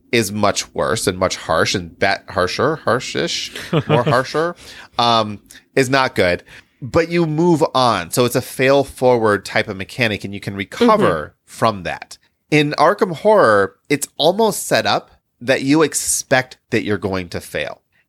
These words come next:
Speaker 1: And this is one of the things that I love so much about this game, is I can try out all kinds of things. And eventually, if you fail enough, you're just not gonna make it to the end of the campaign.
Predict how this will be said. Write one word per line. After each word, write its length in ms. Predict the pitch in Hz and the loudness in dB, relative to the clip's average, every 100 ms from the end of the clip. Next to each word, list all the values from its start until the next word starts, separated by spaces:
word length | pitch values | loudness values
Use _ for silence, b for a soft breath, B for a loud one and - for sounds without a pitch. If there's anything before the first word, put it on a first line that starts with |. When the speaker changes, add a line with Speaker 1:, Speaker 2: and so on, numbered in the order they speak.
| - | -2
Speaker 1:
And 220 | 131 113 | -2 0
this 200 | 156 208 | 0 0
is 120 | 226 | -2
one 160 | 165 151 | 0 0
of 80 | |
the 80 | 131 | 0
things 300 | - 120 113 | 2 0 2
that 100 | 107 | 2
I 80 | 104 | 2
love 360 | 104 98 98 92 | 2 2 0 0
so 600 | - - - - 131 127 | -6 -10 -6 2 2 4
much 260 | 110 110 | 0 0
about 300 | - 95 85 | -2 -4 -4
this 180 | 87 80 | -6 -8
game, 340 | - 82 73 - B B | -6 -6 -6 -14 B B
is 160 | - 113 | -6 -4
I 140 | - 202 | -2 -2
can 140 | 170 | -4
try 260 | 139 135 120 | -2 0 2
out 200 | 107 95 | 2 2
all 160 | 113 123 | 0 0
kinds 320 | - 113 98 | -2 -2 -2
of 100 | 90 | -6
things. 320 | - 82 - | -8 -10 -8
And 120 | - | -2
eventually, 400 | 160 196 233 - | 0 2 0 0
if 80 | 151 | 0
you 80 | 151 | 0
fail 260 | 143 139 123 | 2 4 4
enough, 300 | 104 101 101 | 2 0 0
you're 100 | 101 | -2
just 220 | 98 - | -4 -4
not 240 | 107 101 | -2 0
gonna 160 | - 95 | 0 -4
make 160 | 92 | -6
it 80 | 90 | -8
to 60 | 87 | -12
the 120 | - | -10
end 100 | 87 | -10
of 40 | 80 | -12
the 40 | |
campaign. 640 | 80 85 78 - 101 80 | -12 -12 -10 -4 -4 -6